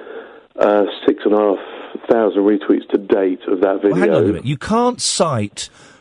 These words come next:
Speaker 2: retweets on the only forum that allows retweets as a reason that we should keep Twitter.
Speaker 1: As a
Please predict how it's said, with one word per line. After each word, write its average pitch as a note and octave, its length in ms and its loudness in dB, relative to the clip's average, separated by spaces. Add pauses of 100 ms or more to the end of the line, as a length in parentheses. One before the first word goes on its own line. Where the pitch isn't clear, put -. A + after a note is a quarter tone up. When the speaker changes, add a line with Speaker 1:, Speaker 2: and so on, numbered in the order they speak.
(140)
Speaker 2:
retweets C3 1200 -2 (380)
on C#3 220 2
the D3 180 0 (100)
only F3 400 2
forum C3 680 0 (120)
that C3 180 2
allows C3+ 580 0
retweets A#2 1120 -4 (380)
as C3 200 0
a B2 160 -2
reason C#3 500 0
that D3+ 120 -4
we C#3+ 120 -2
should B2+ 200 -8
keep - 280 -6
Twitter. G#2 400 -6 (540)
Speaker 1:
As B2+ 80 4
a D3+ 140 2